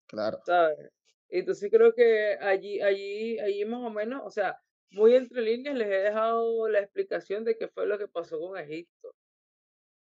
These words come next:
Speaker 2: ¿Sabes?
Speaker 1: Claro,
Speaker 2: Y hay
Speaker 1: una
Speaker 2: cosas que
Speaker 1: civilización tan
Speaker 2: nunca,
Speaker 1: avanzada, weón.
Speaker 2: hay
Speaker 1: O
Speaker 2: cosas
Speaker 1: sea,
Speaker 2: que
Speaker 1: es lo
Speaker 2: nunca
Speaker 1: que,
Speaker 2: vamos a saber.
Speaker 1: es lo que cu-, cuesta entender, ¿no? De que dices, "Coño, Grecia, una civilización, una civilización con, que tiene una historia demasiado arrecha, una mitología burde,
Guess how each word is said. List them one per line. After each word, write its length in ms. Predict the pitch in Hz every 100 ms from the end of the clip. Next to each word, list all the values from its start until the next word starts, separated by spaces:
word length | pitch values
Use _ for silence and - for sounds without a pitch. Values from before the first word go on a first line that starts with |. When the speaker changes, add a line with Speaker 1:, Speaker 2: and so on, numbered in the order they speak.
| _ _ -
Speaker 2:
¿Sabes? 260 | 180 170
Speaker 1:
Claro, 20 | 120
Speaker 2:
Y 280 | 175 175
hay 160 | 180 180
Speaker 1:
una 0 |
Speaker 2:
cosas 340 | - 147 165 151
que 120 | 151
Speaker 1:
civilización 140 | 135 127
tan 140 | 143
Speaker 2:
nunca, 360 | 156 151 208 -
Speaker 1:
avanzada, 400 | - 151 143 117
weón. 220 | 107 113
Speaker 2:
hay 120 | 160 -
Speaker 1:
O 0 |
Speaker 2:
cosas 260 | 175 -
Speaker 1:
sea, 60 | 127
Speaker 2:
que 100 | 113
Speaker 1:
es 100 | 151 151
lo 100 | 160
Speaker 2:
nunca 40 |
Speaker 1:
que, 100 | 160 131
Speaker 2:
vamos 180 | 113
a 60 | 92
saber. 460 | _ _ _ - - _ _ _ _ _ _ -
Speaker 1:
es 160 | 120
lo 120 | 135 131
que 440 | 147 107 - -
cu-, 180 | - 127
cuesta 380 | - 165 147 165
entender, 420 | 160 165 175 165
¿no? 200 | 180 - _
De 180 | 147 131
que 100 | 135
dices, 280 | 135 131 -
"Coño, 320 | 156 160 135
Grecia, 500 | 123 143 - 117 - _ _ _ _ _
una 140 | - 120
civilización, 600 | 156 135 120 - 120 127
una 140 | 127
civilización 760 | 139 151 131 - - 120 120 123
con, 300 | 151 147 -
que 160 | 117
tiene 220 | 113 110
una 100 | 117 143
historia 440 | - 139 131 143
demasiado 400 | 139 120 - 110
arrecha, 640 | 120 135 147 147 151 123 120
una 160 | 113 120
mitología 540 | 131 120 113 127 117
burde, 760 | 113 120 127 123 127 123 120